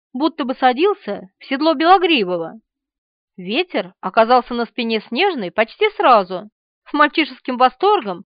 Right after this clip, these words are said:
приобнимая волчицу за шею, тогда как Ланнан и Озерный смотрели друг на друга с недоверием и каким-то подозрением. И смотрели бы дальше,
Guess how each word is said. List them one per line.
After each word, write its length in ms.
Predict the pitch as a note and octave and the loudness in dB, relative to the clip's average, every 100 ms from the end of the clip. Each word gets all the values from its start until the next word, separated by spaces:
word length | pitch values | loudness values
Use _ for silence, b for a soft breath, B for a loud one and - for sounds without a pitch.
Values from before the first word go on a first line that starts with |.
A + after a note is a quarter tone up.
| _ _ | _ _
приобнимая 600 | D#4 F4 E4 E4 E4 D#4+ | 4 6 6 2 2 4
волчицу 500 | C#4+ D#4 - F#4+ E4+ | 4 2 2 -2 0
за 120 | E4+ | 0
шею, 520 | G4 - A3 E3+ D3+ A3 _ _ _ _ _ _ | 0 -2 -4 -4 -10 -16 _ _ _ _ _ _
тогда 320 | F#3 F3+ G3+ | -8 -2 0
как 200 | G3+ F#3+ | 0 -2
Ланнан 600 | G3 G3+ G3+ A3 A#3+ F3+ _ | 0 0 0 0 0 -2 _
и 120 | G3+ | -2
Озерный 720 | G3 E3+ G3+ F#4+ F4+ G3 - _ _ _ - | -2 0 0 2 0 -6 -10 _ _ _ -2
смотрели 500 | D#4 D4 E4 C#4+ C#4+ | 0 2 2 2 0
друг 220 | C#4 C4+ | -2 -2
на 180 | B3 A#3+ | 0 2
друга 400 | B3 G4+ C4+ F#3+ | 2 2 0 -6
с 100 | - | -6
недоверием 800 | A3 A3 G3 A3+ G4 F4 F#3 - _ _ | 0 0 0 0 0 0 -4 -10 _ _
и 80 | - | -10
каким-то 460 | F#3 G#3 B3 C#4+ E4 | -8 -6 -6 -6 -4
подозрением. 880 | E4+ F#4 G4 F#4 B3 F#3+ F3+ F3 G#3 _ _ _ _ _ | 2 2 4 2 0 -2 -8 -12 -18 _ _ _ _ _
И 80 | - | -18
смотрели 500 | - B3+ B3 C4+ C#4+ | -4 -2 0 0 2
бы 160 | D#4+ G#4 | 0 2
дальше, 640 | E4+ A3+ A3 - A3 | 4 4 2 -4 -6